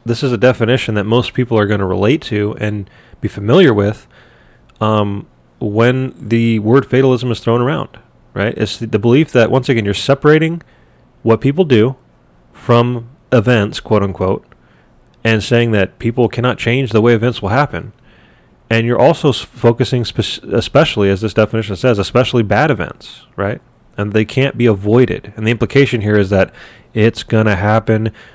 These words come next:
no matter what, right? And the phrase "no matter what," once again, i-,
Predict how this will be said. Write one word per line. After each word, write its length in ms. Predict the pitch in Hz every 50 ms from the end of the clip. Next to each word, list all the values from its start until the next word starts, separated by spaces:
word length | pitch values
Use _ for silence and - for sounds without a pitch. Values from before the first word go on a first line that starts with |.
| _ _ _ -
no 380 | 101 101 107 110 113 113 117
matter 380 | 113 110 107 104 107 101 104 98
what, 460 | 95 95 98 90 - - - - - - - _ _ _ _ _ _ _ _ _ _ _ _ _ -
right? 240 | - 98 101 113 - _ _ _ _ _ - - - _ -
And 120 | - 107 110
the 60 | 107
phrase 260 | - 143 151 147 123
"no 80 | 135 117
matter 240 | 117 117 113 107
what," 340 | 95 107 135 131 98 - - -
once 180 | - 104 101 95
again, 340 | 104 101 131 117 95 90 - -
i-, 180 | - - 110